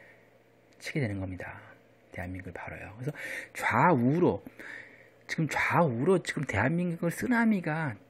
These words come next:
좌우에서 지금 공격을 하려고 지금 벼르고 있는 상황, 굉장히 시급한 상황입니다. 안타까운 상황이죠. 계속 지금 봄인데도 불구하고 계속해서,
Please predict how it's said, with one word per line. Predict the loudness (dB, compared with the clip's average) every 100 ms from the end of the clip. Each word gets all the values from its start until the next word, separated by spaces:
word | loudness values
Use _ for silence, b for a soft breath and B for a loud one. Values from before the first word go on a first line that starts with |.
| -6
좌우에서 | -2 0 2 2 2 2 2 0
지금 | -2 -2 -2
공격을 | 0 2 4 4
하려고 | 4 2 0 -4 _ -14
지금 | -6 -6 -2
벼르고 | 2 4 4
있는 | 4 2
상황, | 0 -4
굉장히 | -6 -4 -4
시급한 | -4 -8 -4 -2
상황입니다. | -2 -6 -12 -12 -14 -16 -20 _ _ _ _ _ _ _ -20 _ -10
안타까운 | -4 -2 0 -2
상황이죠. | -6 -8 -8 -8 -10 _ _ _ _ _ _ _ _ _ _ _ _ -20 B B B B B B B -14 -4
계속 | 2 2 2 0
지금 | 0 2 4 2
봄인데도 | 2 4 4 2
불구하고 | 0 0 0
계속해서, | 0 -4 -4 -4 -4